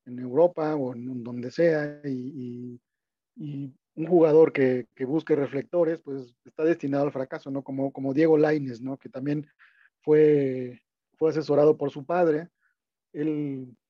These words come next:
no sé si sabían, estaba destinado a jugar en el P S V con un sueldo, eh, mucho menor. Y finalmente, cuando el Betis le, le ofrece los catorce millones,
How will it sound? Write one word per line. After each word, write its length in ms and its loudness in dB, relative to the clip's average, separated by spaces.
no 160 -10
sé 180 -8
si 100 -8
sabían, 420 2
estaba 280 0
destinado 380 -2
a 40 -2
jugar 260 -2
en 100 -4
el 100 -8
P 160 -8
S 180 -4
V 280 -2
con 160 -14
un 120 -8
sueldo, 720 -4
eh, 200 -14
mucho 360 -14
menor. 460 0
Y 280 -6
finalmente, 880 0
cuando 320 -8
el 100 -8
Betis 400 -4
le, 320 -6
le 100 -10
ofrece 300 -4
los 160 -6
catorce 400 -6
millones, 640 0